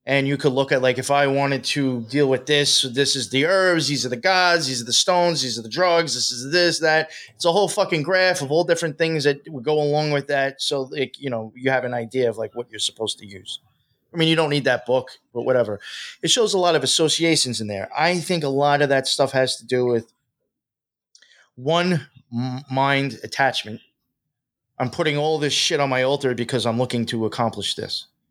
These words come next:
It's just more ready, uh, you know, more telling yourself, "This is what I'm looking to get at." You know, it's a good possibility that, let's say I'm invoking Mercury, I got green aventurine as a crystal, and I could have, I could be burning lavender and, a,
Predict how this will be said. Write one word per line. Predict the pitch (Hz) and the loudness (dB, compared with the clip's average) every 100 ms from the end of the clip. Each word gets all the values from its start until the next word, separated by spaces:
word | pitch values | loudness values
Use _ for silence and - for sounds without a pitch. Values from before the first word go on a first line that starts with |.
| _ _ _ | _ _ _
It's | 123 | -2
just | 147 - | 2 2
more | 147 135 120 | 4 2 4
ready, | 120 127 127 | 2 0 0
uh, | 123 127 - | -2 -2 -8
you | 135 | -8
know, | 123 | -4
more | 131 143 | 0 0
telling | 135 151 135 | 2 2 2
yourself, | 117 104 120 107 | 0 0 0 -2
"This | 123 110 | -2 -4
is | 113 | -2
what | 110 107 | -2 -2
I'm | 104 | -2
looking | 113 113 98 | -4 -6 -10
to | 98 | -8
get | 101 98 | -6 -6
at." | 95 _ _ _ _ _ _ _ _ - | -10 _ _ _ _ _ _ _ _ -10
You | 131 | -4
know, | 113 | -4
it's | |
a | 110 | 0
good | 143 - | 0 0
possibility | 143 135 135 139 147 131 127 | -6 -6 -6 -4 -2 -2 -2
that, | 120 117 - _ _ _ _ _ - | -2 -4 -6 _ _ _ _ _ -6
let's | 160 - | -2 0
say | 160 143 | 2 2
I'm | 139 151 156 | 2 2 2
invoking | 123 156 156 139 | 0 -2 0 0
Mercury, | 147 147 135 139 135 135 | 0 -2 0 2 2 2
I | 117 123 | 2 2
got | 131 127 123 - _ _ _ _ _ _ _ _ _ _ - | 2 2 0 -2 _ _ _ _ _ _ _ _ _ _ -6
green | 143 160 | -2 2
aventurine | 151 147 151 151 147 143 | 2 2 0 2 2 2
as | 127 | 0
a | 127 | -2
crystal, | 160 147 - 151 147 143 | -2 0 0 2 2 2
and | 131 131 | 2 2
I | 127 | 2
could | 131 | 0
have, | 123 131 113 | 0 0 0
I | 139 | -2
could | 139 | -2
be | 123 | -6
burning | 117 135 135 120 | -2 0 0 -2
lavender | 123 131 131 131 127 127 127 120 | 0 0 0 -2 0 2 2 0
and, | |
a, | 110 | -4